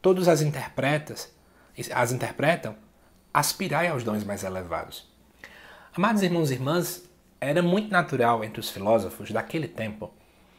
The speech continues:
fazer analogias em relação ao corpo. Então Paulo tá fazendo algo que é muito natural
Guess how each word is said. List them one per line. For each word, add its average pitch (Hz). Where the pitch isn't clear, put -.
fazer 165
analogias 151
em 143
relação 139
ao 139
corpo. -
Então 208
Paulo 190
tá 180
fazendo 175
algo 170
que 185
é -
muito 208
natural 202